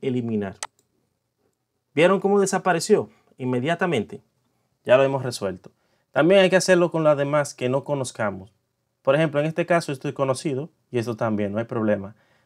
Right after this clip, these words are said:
Pero estas dos yo no las autoricé. Fueron publicidad que yo le di clic por error y se instalaron. Entonces, ¿qué hacemos? Le damos a eliminar y aquí le damos a eliminar. Y ya hemos resuelto el problema de las ventanas emergentes.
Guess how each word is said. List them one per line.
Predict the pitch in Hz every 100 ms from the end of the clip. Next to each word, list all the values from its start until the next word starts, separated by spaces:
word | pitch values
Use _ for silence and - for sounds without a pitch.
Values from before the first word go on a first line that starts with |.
| _
Pero | 127
estas | 143 151 160 156
dos | 170 131 - _ _
yo | 117 127
no | 135
las | 131 123
autoricé. | 117 113 107 - - - _ _ _ _ _
Fueron | 127 139
publicidad | 135 139 127 147 156 156
que | 127
yo | 107
le | 113
di | 123 123
clic | 131 131
por | 135
error | 135 147 170 175 - _ _ _
y | - 185
se | 175 165
instalaron. | 170 - 214 123 101 113 123 _ _ _
Entonces, | - 143 147
¿qué | 180
hacemos? | 190 131 104 101
Le |
damos | 110 117
a |
eliminar | 113 127 165 170 208 - - _ _ _ _
y | 120
aquí | 123 170
le | 151
damos | 147 143
a |
eliminar. | 135 131 107 95 _ _ _ _ -
Y | 151
ya | 160 196 -
hemos | 151 160
resuelto | 160 160 - 131 123
el | 117
problema | 131 120 113 107 113 _
de | - 120
las | 123
ventanas | 117 120 117 131 127 -
emergentes. | 120 110 107 98 92